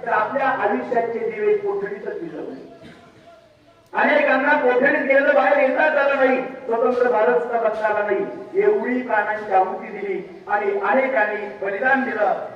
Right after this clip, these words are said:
त्यांच्या प्रती या ठिकाणी नस-, नतमस्तक झालं पाहिजे. म्हण-, म्हणून मला असं वाटतं, जेव्हा वाहिले रक्ताचे पहाट,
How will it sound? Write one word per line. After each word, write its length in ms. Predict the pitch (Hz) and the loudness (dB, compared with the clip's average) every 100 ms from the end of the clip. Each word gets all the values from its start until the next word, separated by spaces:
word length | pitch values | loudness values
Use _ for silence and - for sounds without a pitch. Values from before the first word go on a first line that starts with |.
| - | -6
त्यांच्या 340 | 202 196 233 | -4 -2 0
प्रती 300 | 226 - 202 | 0 -2 -4
या 80 | 202 | -4
ठिकाणी 340 | 196 214 208 | -4 -4 -6
नस-, 520 | 190 185 - 180 180 180 | -6 -10 -12 -10 -8 -4
नतमस्तक 300 | 220 - - | -2 -2 -2
झालं 260 | - 202 | 0 2
पाहिजे. 600 | 196 185 185 - - - - - | 2 0 0 -2 -8 -12 -16 -8
म्हण-, 260 | 208 226 | -6 -4
म्हणून 200 | 202 240 | -4 -2
मला 220 | 226 208 | 0 2
असं 260 | 220 240 214 | 4 2 2
वाटतं, 500 | 208 202 185 185 - - - | -2 0 0 0 -4 -10 -6
जेव्हा 380 | 220 233 269 269 | 0 4 4 4
वाहिले 280 | 240 247 277 | 2 2 2
रक्ताचे 480 | 247 233 269 269 277 | 2 0 0 0 0
पहाट, 420 | 269 240 233 | 0 0 0